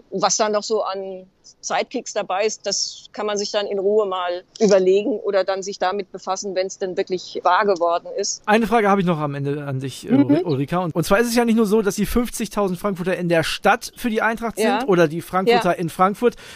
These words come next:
Speaker 2: Man sagt ja immer so abgedroschen, ja, international ist man immer für die deutsche Mannschaft, aber man hat ja wirklich das Gefühl,
Speaker 1: Ja.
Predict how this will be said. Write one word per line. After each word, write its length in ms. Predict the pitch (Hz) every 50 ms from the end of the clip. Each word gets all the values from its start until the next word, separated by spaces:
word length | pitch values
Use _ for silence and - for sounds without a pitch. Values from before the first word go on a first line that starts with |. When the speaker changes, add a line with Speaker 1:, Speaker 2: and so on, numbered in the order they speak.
| - - - - - _ _
Speaker 2:
Man 220 | 202 190 196 190 190
sagt 160 | 196 240 233
ja 60 | 277
immer 120 | 262 233 196
so 80 | 190
abgedroschen, 480 | - 202 - 208 165 165 185 175 - 180
ja, 100 | 170 170
international 580 | 196 190 190 180 185 175 - 180 175 170 196
ist 80 | 214 151
man 100 | 170 180
immer 160 | 196 190 190
für 80 | - 180
die 80 | 180
deutsche 240 | 156 175 190 - 208
Mannschaft, 380 | 180 165 156 - 214 185 - 208
aber 120 | 190 170
man 200 | 170 180 175 160
hat 100 | 214 -
ja 180 | 220 196 160 139
wirklich 220 | 240 294 277 233
das 140 | 277 240 -
Gefühl, 400 | 233 196 - - 202 208 208 220
Speaker 1:
Ja. 60 | 214